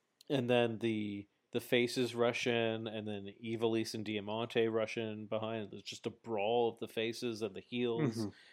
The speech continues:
Speaker 1: of the women's division fighting. It didn't last very long, but it looks like Jade Cargill is aligning with, uh, Nyla Rose, which is kinda cool.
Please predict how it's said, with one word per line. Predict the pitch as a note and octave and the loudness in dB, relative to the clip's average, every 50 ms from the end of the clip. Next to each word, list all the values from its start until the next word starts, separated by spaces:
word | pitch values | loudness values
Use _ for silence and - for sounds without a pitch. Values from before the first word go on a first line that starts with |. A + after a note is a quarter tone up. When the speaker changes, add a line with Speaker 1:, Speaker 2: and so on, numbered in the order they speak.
| _ _ - | _ _ -6
Speaker 1:
of | A#2+ A2 | -6 -2
the | - A#2 G#2 | 0 0 2
women's | A2 A2+ A#2 A#2 A2+ A#2 A2 | 2 0 0 -2 -4 -6 -6
division | - - A#2 A2 A#2 A2 - A2+ G#2 | -4 -4 0 0 0 0 0 -6 -8
fighting. | G2 - A#2+ A#2 A#2 A2+ A#2 A#2 A#2+ A#2+ _ _ - - - - - - _ _ | -2 0 2 2 2 2 0 -4 -4 -10 _ _ -20 -20 -20 -20 -20 -20 _ _
It | A2+ A2 G2 F#2+ _ | -2 -2 -2 -4 _
didn't | - D3+ C3 C#3 D#3+ C#3+ | 2 2 2 2 2 0
last | B2+ B2+ B2 B2 A#2+ A2 - | 4 6 6 6 6 2 2
very | G#2+ A#2 A2+ A2+ A2+ | 4 6 6 8 6
long, | G#2+ G#2 G#2+ G#2 G#2 A2 A2 | 6 4 2 2 2 0 0
but | A2 A2 G#2+ | -2 -2 -2
it | F2+ | 0
looks | F#2 A2 A#2 - - | -2 -4 -4 0 -2
like | B2+ A2+ A#2 | -2 -2 -2
Jade | - - A2+ G#2+ G2+ - | 0 0 0 0 0 -2
Cargill | - G#2 G2+ G2+ G#2 A#2 A2+ A2+ G#2 | -2 0 0 2 2 2 2 4 2
is | A2 G2 | 0 0
aligning | G2+ G#2+ G2+ G2+ G2+ G2+ G#2 G#2+ G#2+ A2 G#2+ G#2+ G2+ | 0 -2 -2 -2 -2 -2 -4 -4 -4 -6 -6 -6 -6
with, | G2+ G2 G2 G2 - - - - - - | -4 -4 -4 -4 -6 -12 -20 -20 -8 -4
uh, | F#2 F#2 F2+ F2+ F#2 | -4 -4 -4 -4 -4
Nyla | G#2 G2 G2+ G#2 G2+ G2 G2 | -2 0 0 0 0 -2 -4
Rose, | F#2+ G2 A2 D#3 A3 B3 - - | -4 -2 -2 -2 -2 -4 -6 -8
which | G#2+ G#2 - | -8 -8 -8
is | G2 - | -14 -12
kinda | - - B2+ A#2 G#2 | -6 -4 -4 -4 -4
cool. | - - A2+ A2 B2 F3 G#3+ | -4 -4 -4 -2 -2 -4 -6